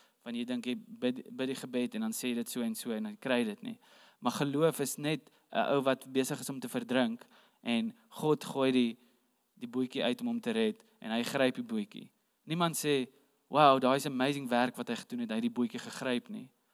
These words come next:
Almal sê, "Wow, daai ou het hom gaan red." So geloof is net daai, daai aksie van om te sê, "Okay, ek gryp die bootjie." En ons maak te groot deel daarvan en sê, <laughs> "Yes, dis, dis ons, ons moet geloof hê." En ons maak, skryf boeke oor hoe om meer geloof te hê.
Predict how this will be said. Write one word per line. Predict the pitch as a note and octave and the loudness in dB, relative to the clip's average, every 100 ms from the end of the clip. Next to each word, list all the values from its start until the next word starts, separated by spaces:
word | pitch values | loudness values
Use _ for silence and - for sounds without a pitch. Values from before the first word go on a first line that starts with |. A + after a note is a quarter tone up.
| _ - | _ -6
Almal | C3+ C#3+ | -2 -2
sê, | C3 C3 A#2 A2+ _ _ | 0 0 -2 -4 _ _
"Wow, | A#2+ A#2+ A2+ | 0 2 4
daai | A2+ G2 | 2 0
ou | A#2 | 0
het | A#2 | -4
hom | A2+ | -8
gaan | - G#2+ | -10 -8
red." | A2 G#2+ - _ _ _ _ _ | -6 -8 -10 _ _ _ _ _
So | _ C#3+ | _ -10
geloof | - D3 D#3 E3 | -6 -2 0 0
is | D#3+ | -2
net | E3 | 0
daai, | D#3+ D3+ C#3 | 4 4 4
daai | B2+ C3 B2+ | 0 0 -2
aksie | - C3+ - C3 | -2 -2 -4 -6
van | - B2 | -4 -4
om | A#2+ | -4
te | A2 | -4
sê, | B2 C3 A2+ | -6 -2 -2
"Okay, | A2 A2 | 0 -4
ek | A2 | -4
gryp | - B2 A2+ | -6 -6 -6
die | |
bootjie." | A2+ A2 A2 - - _ _ _ _ _ _ | -8 -8 -8 -10 -20 _ _ _ _ _ _
En | B2 A2+ | -8 -8
ons | C3+ C3 | -8 -8
maak | C#3+ C#3 | -8 -6
te | C3 | -6
groot | - D3 C3 | 0 2 4
deel | B2+ B2 | 4 4
daarvan | A#2 A2+ A2+ G#2+ A2+ | 2 0 -4 -4 -8
en | - A2 | -12 -10
sê, | - A#2+ A2 - - _ | -6 -4 -4 -8 -20 _
<laughs> | - - C3+ _ _ _ _ _ _ | -14 -12 -16 _ _ _ _ _ _
"Yes, | C#3 B2+ - | -12 -10 -12
dis, | A2+ B2 A#2 | -10 -10 -8
dis | - B2 | -10 -10
ons, | C3+ - | -12 -12
ons | A2+ C3+ | -14 -12
moet | D3 | -8
geloof | - D3+ E3+ D#3+ - | -4 2 4 4 2
hê." | A2+ G#2 - - | -4 -4 -14 -12
En | |
ons | B2+ C3 | -10 -4
maak, | C#3 C#3 - | -2 -2 -4
skryf | - - - B2 | -10 -4 -4 -4
boeke | D#3 D#3 | -6 -2
oor | C3+ B2 | -2 0
hoe | B2+ | 0
om | D3 | -2
meer | C#3+ C3 | -2 -4
geloof | - B2 A#2+ A#2 | -2 -4 -4 -6
te | A2+ | -10
hê. | A2+ | -12